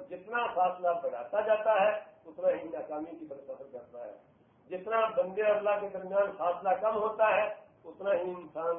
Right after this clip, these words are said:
کامیابی کی طرف قریب سے قریب ہوتا ہے۔ گویا کہ دنیا اور آخرت کی کامیابی کا راز بندے اور اللہ کے درمیان ہونے والے فاصلے میں کمی ہے۔ جتنی یہ کمی،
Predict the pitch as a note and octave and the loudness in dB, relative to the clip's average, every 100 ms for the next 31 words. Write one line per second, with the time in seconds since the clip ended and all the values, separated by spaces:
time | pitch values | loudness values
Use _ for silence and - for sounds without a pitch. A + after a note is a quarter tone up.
0 | E3 D#3+ D#3 D3+ D#3 E3+ D#3+ D3+ D3 - | -4 -6 -4 -4 -4 -6 -12 -14 -14 -14
1 | - - D#3+ F3 F3 E3 - D#3 D#3+ - | -18 -16 -12 -12 -12 -14 -12 -12 -12 -14
2 | B2+ C#3 C3+ - - - _ _ _ - | -14 -8 -6 -6 -10 -20 _ _ _ 0
3 | F#3+ G#3 G#3 G#3 F#3+ - F3 F#3+ G#3 G#3+ | 4 4 2 -2 -8 -12 -14 -10 -2 2
4 | G#3 G3 F#3 F#3 F#3 - F#3 F3+ F3+ F#3 | 2 4 2 0 -6 -12 -16 -4 0 2
5 | F3+ F3+ F3+ G3 F#3 E3 E3+ G#3 A3 - | 2 0 0 -2 -2 2 4 4 2 -6
6 | - _ _ - F3 F#3+ G3+ A3 G#3 F#3+ | -18 _ _ 0 0 2 0 2 2 2
7 | G3 F#3+ F#3 E3+ D#3+ F3+ G3 G3 - F3 | -2 -2 -2 -2 2 6 6 4 -2 -6
8 | F#3 F#3 F3 F3 F3 D3+ E3 E3 F3 F3 | -4 0 2 0 -4 -4 -4 -4 -10 -10
9 | E3 - E3+ G#3+ G#3 A3+ A3+ - - _ | -12 -12 -10 -4 0 0 0 -6 -20 _
10 | - - A3+ B3 B3 A3 G#3 G#3 G#3 | -14 -14 -10 -4 -2 -2 -2 -4 -6